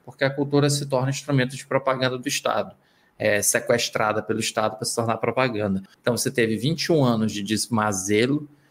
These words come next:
com o cinema brasi-, com, com arte, aí você tem um,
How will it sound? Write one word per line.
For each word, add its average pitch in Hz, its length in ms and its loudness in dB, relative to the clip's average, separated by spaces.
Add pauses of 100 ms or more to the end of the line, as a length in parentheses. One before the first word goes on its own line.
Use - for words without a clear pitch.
(360)
com 117 140 0
o 113 60 0
cinema 110 340 2
brasi-, 110 340 2
com, 107 400 0
com 104 240 2
arte, 101 640 -2 (180)
aí 110 240 0
você 120 240 2
tem 123 140 0
um, 117 460 2